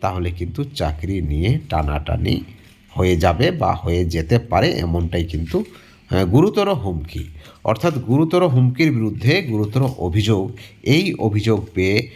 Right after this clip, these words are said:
আহ, নড়ে চড়ে বসেছে প্রশাসন, নড়ে চড়ে বসেছে, আহ, দপ্তর। আহ, এখন দেখার বিষয়, আহ, ডিপার্টমেন্ট কী ধরনের তদন্ত করছে এবং এই ধরনের যে অভিযোগ উঠছে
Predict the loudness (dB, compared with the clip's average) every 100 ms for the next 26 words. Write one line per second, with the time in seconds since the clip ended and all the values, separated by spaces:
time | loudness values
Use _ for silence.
0 | -6 -4 0 2 2 0 0 0 0 0
1 | 0 -2 -2 0 -2 -2 -4 -4 -10 -14
2 | 0 2 2 2 0 0 -2 -2 -2 -4
3 | -6 -6 0 2 4 2 2 0 -2 -2
4 | 0 0 0 -2 -2 -8 -20 -14 -2 2
5 | 2 0 -4 -4 -2 0 0 -2 -2 0
6 | 0 -2 -6 -14 -4 -2 0 0 -2 -4
7 | -8 -6 0 2 4 2 -2 -6 -4 -4
8 | -4 -2 -4 -2 -4 -2 -2 -2 -2 -4
9 | -4 -8 -10 -16 -10 -4 -2 0 2 4
10 | 4 2 2 0 0 -2 0 2 4 6
11 | 6 2 -2 -6 -2 -2 -2